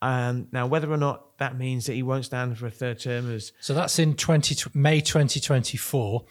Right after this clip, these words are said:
Speaker 2: is the next Greater Manchester mayoral election.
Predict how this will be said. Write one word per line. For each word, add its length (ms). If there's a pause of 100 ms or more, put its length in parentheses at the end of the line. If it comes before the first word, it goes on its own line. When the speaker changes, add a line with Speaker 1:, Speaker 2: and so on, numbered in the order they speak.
(260)
Speaker 2:
is 120
the 60
next 300
Greater 320
Manchester 520
mayoral 400
election. 540